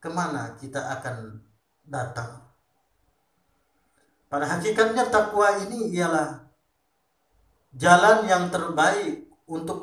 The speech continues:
mendekatkan diri kita kepada Allah Subhanahu wa taala. Karena kita termasuk pilihan Allah.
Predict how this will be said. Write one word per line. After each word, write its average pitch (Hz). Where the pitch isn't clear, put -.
mendekatkan 180
diri 202
kita 156
kepada 139
Allah 151
Subhanahu 135
wa 117
taala. -
Karena 143
kita 175
termasuk 226
pilihan 170
Allah. 156